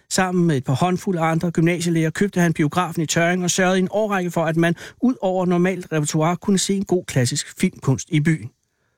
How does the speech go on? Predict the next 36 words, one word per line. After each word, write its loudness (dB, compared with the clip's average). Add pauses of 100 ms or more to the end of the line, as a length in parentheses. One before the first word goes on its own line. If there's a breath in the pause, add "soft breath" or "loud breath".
(360)
Der -2
var 2
ingen 4
overskudsforretning. -2
Senere 2
importerede 0
han 2
vin 0
og 0
andre 2
kvalitetsvarer 0
fra -8
Frankrig, 0
Spanien 2
og 2
Italien 0
og 0
åbnede 0
Den 0
Blå -2
Port, -4 (260 soft breath)
Den 2
Blå 0
Port -4
i -4
Sjællandsgade, 0 (300 loud breath)
som 0
var 2
et -4
overskudslager -2
af -2
gode 2
sager. 0 (440)
Især 0
til -2
gagen. 0